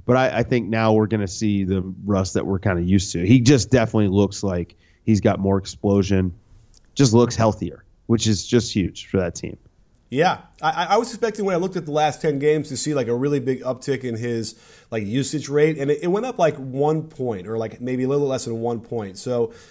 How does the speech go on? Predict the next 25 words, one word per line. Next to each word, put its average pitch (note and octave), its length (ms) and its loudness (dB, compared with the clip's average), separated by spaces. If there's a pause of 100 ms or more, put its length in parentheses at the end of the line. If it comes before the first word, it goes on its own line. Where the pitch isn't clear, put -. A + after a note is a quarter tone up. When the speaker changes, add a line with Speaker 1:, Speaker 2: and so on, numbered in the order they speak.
(180)
Speaker 2:
there's D3+ 260 2
something D3 640 0
there, A2 460 -4 (340)
but, C3 460 2
um, B2+ 540 2 (180)
other G3+ 240 4
than E3+ 240 0
that, E3 380 -2
what E3 240 -2
else G3+ 180 0
are F#3 60 -4
you D#3 40 -2
seeing G3 440 -2
that's, B2+ 260 -2
like, C3 240 -2
sort D3 240 -4
of A#2 140 -6 (100)
radically C#3+ 540 0
changed C#3+ 440 -2
to A2+ 60 -10
give B2 160 -4
them A#2+ 80 -4
this G#2+ 140 -4
big A2 400 -10
streak? B2+ 360 -10